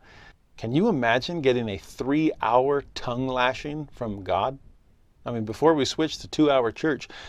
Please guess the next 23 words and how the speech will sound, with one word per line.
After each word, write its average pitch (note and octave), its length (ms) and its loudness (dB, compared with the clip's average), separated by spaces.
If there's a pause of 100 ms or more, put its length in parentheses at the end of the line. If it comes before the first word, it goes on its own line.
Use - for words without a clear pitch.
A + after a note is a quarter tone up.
(100)
three A3+ 380 2
hours G#3 480 4
could C3+ 240 -4
seem F#3 240 -4
like D#3+ 160 -2
a B2+ 60 0
long D3 340 0
time F3+ 340 -4
on A2+ 120 -4
a F#2+ 60 -10
Sunday F#2+ 360 -6
to F2+ 100 -10
go F2 140 -6
to - 80 -10
church. - 380 -12 (300)
But F#3+ 80 0
that A3+ 140 6
was A#3 120 4
all F3+ 140 8
supposed F#3 280 2
to D#3+ 60 -10
be D#3 120 4
uplifting. B2 760 0